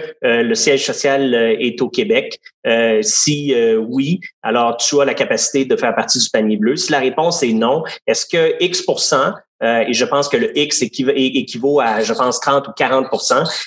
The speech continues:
Est-ce que trente à quarante pour cent de tes produits sont des produits qui sont designés ou fabriqués au Québec ? Si la réponse est oui,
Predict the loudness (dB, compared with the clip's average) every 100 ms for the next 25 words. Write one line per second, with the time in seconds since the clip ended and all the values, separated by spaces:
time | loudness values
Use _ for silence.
0 | -2 0 0 0 0 0 0 0 0 -2
1 | -2 0 0 0 0 -2 2 0 2 0
2 | 2 2 2 0 0 0 0 -2 -2 0
3 | 0 2 0 2 0 0 -2 0 0 0
4 | 0 0 0 0 -2 -2 -10 -10 -2 0
5 | 0 2 0 0 0 2 2 0